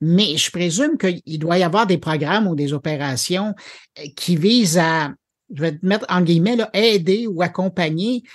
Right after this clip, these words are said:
les clients à être plus verts dans leur comportement parce que, tu sais, c'est une chose de s'assurer que l'entreprise, elle, elle, elle roule là-dedans, mais en bout de ligne, c'est les clients aussi qui font une différence. Comment vous abordez ça ?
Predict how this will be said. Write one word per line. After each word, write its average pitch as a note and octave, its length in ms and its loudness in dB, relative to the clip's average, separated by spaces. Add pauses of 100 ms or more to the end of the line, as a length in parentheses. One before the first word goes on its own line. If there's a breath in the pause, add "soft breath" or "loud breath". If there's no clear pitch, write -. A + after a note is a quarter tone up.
(100)
les D#3+ 240 -2
clients F3+ 640 0
à G3 100 -2
être F#3+ 80 -4
plus G3+ 180 -4
verts G#3+ 360 -2
dans F#3+ 160 0
leur F3+ 240 -2
comportement F3 680 -6
parce - 140 -4
que, D3+ 240 -2
tu - 80 -14 (300 loud breath)
sais, G#3 80 2
c'est - 180 2
une F#3 100 6
chose A3+ 300 4
de F#3 80 2
s'assurer F#3 340 0
que G3 80 -4
l'entreprise, F3 640 0
elle, F3 320 4
elle, D#3 280 -2
elle D#3+ 140 -6
roule F3 160 0
là-dedans, F3 560 -4
mais D#3+ 540 0
en D#3 80 0
bout D#3+ 100 2
de D3 80 -2
ligne, A3 240 2 (240 loud breath)
c'est - 220 0
les F3 120 4
clients F3+ 320 -4
aussi G3+ 220 -6
qui - 80 -8
font F3+ 120 0
une E3+ 60 2
différence. F#3+ 600 -2
Comment A3 240 0
vous A3 100 2
abordez C#3+ 320 2
ça ? A3+ 220 -6